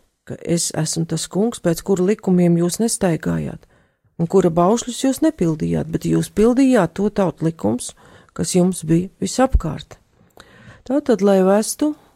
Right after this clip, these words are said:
lielus un mazus, arī vadītājus pie atziņas. Taču teksts nepaliek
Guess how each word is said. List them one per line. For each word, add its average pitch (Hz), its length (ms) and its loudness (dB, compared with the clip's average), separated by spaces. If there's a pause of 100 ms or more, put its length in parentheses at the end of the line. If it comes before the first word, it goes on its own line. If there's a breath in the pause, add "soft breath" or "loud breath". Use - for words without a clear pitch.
(100)
lielus 208 440 2
un 165 120 0
mazus, 180 480 0
arī 180 280 2
vadītājus 202 840 0
pie 180 200 -4 (260 soft breath)
atziņas. 160 800 -4 (1160)
Taču 277 460 2 (640)
teksts 277 480 0
nepaliek 254 680 4